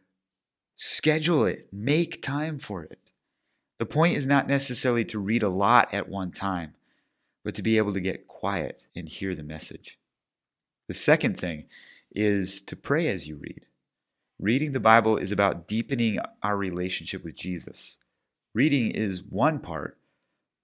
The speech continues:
but praying takes it even deeper. I have experienced God more through prayer than I have through reading.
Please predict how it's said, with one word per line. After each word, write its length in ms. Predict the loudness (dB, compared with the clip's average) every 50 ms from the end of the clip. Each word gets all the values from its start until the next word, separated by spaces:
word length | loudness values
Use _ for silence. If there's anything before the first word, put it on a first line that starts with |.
| _ 0
but 300 | 0 0 0 -4 -12 _ _ _
praying 340 | 0 2 2 2 2 0 -2
takes 260 | 0 -2 -2 -2 -2
it 80 | -4 -4
even 240 | -4 -4 -6 -6 -6
deeper. 400 | -4 -6 -6 -6 -8 -12 -12 _ _ _ _ _ _ _ _ _ -2 0
I 100 | 2 4
have 180 | 4 4 4 2
experienced 580 | 2 -2 -2 -2 0 0 0 0 -2 -2 -2
God 340 | 0 2 2 2 2 0 -2
more 480 | -2 -2 -2 0 0 0 0 0 -2 -4
through 280 | -6 -8 -10 -10 -10
prayer 520 | -10 -10 -4 -2 0 2 2 0 -2 -4 -6
than 160 | -8 -8 -6
I 120 | -6 -6
have 180 | -4 -6 -6 -8
through 200 | -8 -10 -10 -8
reading. 400 | -6 -6 -4 -4 -6 -6 -10